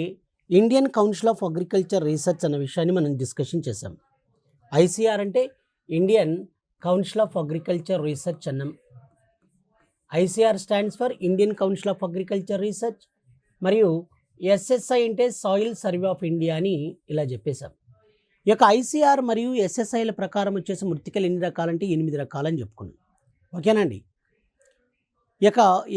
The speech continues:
ఎస్ఎస్ఐ and also ఎస్ఎస్ఐ అంటే Soil Survey of India, ఐసీఆర్ అంటే Indian Council of Agriculture Research అని అర్థం. Indian Council of Agriculture Research అంటే భారతదేశ వ్యవసాయ పరిశోధన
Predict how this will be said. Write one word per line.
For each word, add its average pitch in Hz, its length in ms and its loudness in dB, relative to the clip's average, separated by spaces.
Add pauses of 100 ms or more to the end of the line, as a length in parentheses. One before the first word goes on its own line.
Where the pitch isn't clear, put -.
ఎస్ఎస్ఐ 277 420 -2 (100)
and 220 180 -2
also 214 260 0 (200)
ఎస్ఎస్ఐ 226 440 0
అంటే 214 140 -2 (160)
Soil 208 220 2 (120)
Survey 202 260 0
of 196 140 -8
India, 208 200 0 (180)
ఐసీఆర్ 208 400 2
అంటే 233 120 -2 (120)
Indian 202 240 2 (100)
Council 170 320 -4
of - 140 -6
Agriculture 156 560 -4
Research 143 380 -6
అని 139 120 -4 (100)
అర్థం. 120 240 -10 (640)
Indian 277 260 4 (100)
Council 240 320 0
of 226 140 -6
Agriculture 202 520 -2
Research 185 320 -4
అంటే 196 120 0 (180)
భారతదేశ 202 520 2 (160)
వ్యవసాయ 180 400 -2 (140)
పరిశోధన 165 460 -4